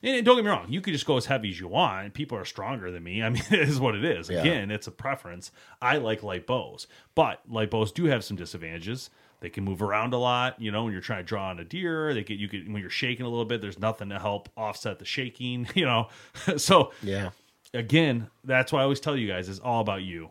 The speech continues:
Speaker 1: and what you like and comfortable. And my recommendation is always to,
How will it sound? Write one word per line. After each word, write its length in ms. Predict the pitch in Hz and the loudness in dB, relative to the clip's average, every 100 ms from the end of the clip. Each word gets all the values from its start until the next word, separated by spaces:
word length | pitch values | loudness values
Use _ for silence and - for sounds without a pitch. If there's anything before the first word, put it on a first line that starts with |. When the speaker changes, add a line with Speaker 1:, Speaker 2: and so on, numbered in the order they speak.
| - | -12
Speaker 1:
and 180 | 110 101 | -8 -4
what 160 | 101 95 | -6 -4
you 540 | 95 110 110 107 107 - | 0 4 4 2 -4 -6
like 360 | 110 92 90 | -4 -2 -4
and 80 | 90 | -10
comfortable. 320 | - 92 87 | -10 -10 -8
And 100 | 92 | -4
my 160 | 107 160 | 2 4
recommendation 460 | 196 156 131 107 107 | 6 4 2 0 -2
is 80 | |
always 400 | 101 120 117 104 | 0 2 2 0
to, 200 | - 92 | -4 -8